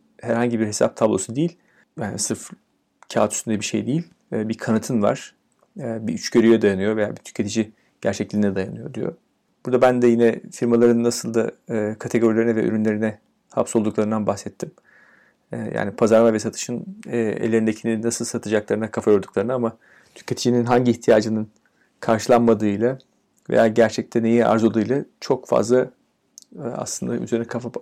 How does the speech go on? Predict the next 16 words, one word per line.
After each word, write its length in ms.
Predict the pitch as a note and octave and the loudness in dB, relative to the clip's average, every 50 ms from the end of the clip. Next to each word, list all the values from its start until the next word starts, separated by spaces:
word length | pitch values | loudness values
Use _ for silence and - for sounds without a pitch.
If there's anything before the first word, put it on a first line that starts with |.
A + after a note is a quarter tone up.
| _ - | _ -8
yorulmadığından 1200 | A#2+ A2+ A2+ A#2 A2 G#2 G2+ F#2 G2 G2 G2 G2 _ _ _ _ _ _ _ _ - B2+ A2+ A2 | -2 0 2 2 2 0 -2 -4 -4 -6 -8 -10 _ _ _ _ _ _ _ _ -10 -8 -4 -2
bahsettim. 480 | A2 G#2+ - - G#2+ - - - E3 E3 _ _ _ _ _ _ _ _ _ _ _ - - | -2 -2 -2 -6 -10 -10 -8 -8 -10 -10 _ _ _ _ _ _ _ _ _ _ _ -20 -20
Mike 520 | - - D#2+ C3 B2 B2 A#2 A#2 - C3+ C3 | -20 -16 -12 -6 -2 -2 -2 0 -2 -2 -2
de 60 | C#3+ | -2
şu 140 | - - C#3 | 0 2 2
örneği 240 | C3+ C3 B2+ A#2+ | 2 4 2 2
verdi. 460 | A2 G#2+ G#2 G#2 A#2+ D#3 E3+ F3 - - - | 4 2 2 2 0 -2 -2 -2 -2 -6 -8
E, 100 | B2+ B2 A#2+ A#2 A#2 A#2 A#2 A#2+ A#2+ A#2+ A#2 A2+ - - - - - - - - - - - - _ _ _ - | -6 -6 -4 -4 -4 -6 -6 -6 -8 -10 -10 -12 -12 -14 -14 -16 -18 -18 -18 -18 -18 -18 -20 -20 _ _ _ -6
geçenlerde 600 | A#2+ A#2 - C3 A#2 A#2 A#2 A#2 A#2+ A#2 B2 A#2 | -6 -2 0 0 2 2 4 2 4 4 2 2
dedi 280 | A2+ A2+ G#2+ A2+ A2+ A#2 | 2 0 0 0 0 0
bir, 360 | A#2+ A#2+ A#2+ A#2 - - - - - | 0 0 -2 -4 -12 -16 -14 -8 -8
e, 200 | A2+ A2 A2 A2+ | -6 -6 -2 -2
bebekler 460 | A2+ A2+ A#2+ A#2+ A#2+ B2+ A#2+ A#2 A2+ | 0 0 0 0 2 4 4 4 4
ve 80 | A2+ | 2
anneleri 320 | A2+ A2 A2+ A2+ A2+ A2 G#2+ | 0 0 0 0 0 0 -2
için, 300 | G#2+ G2+ - A#2 A2 | -2 -4 -6 -12 -12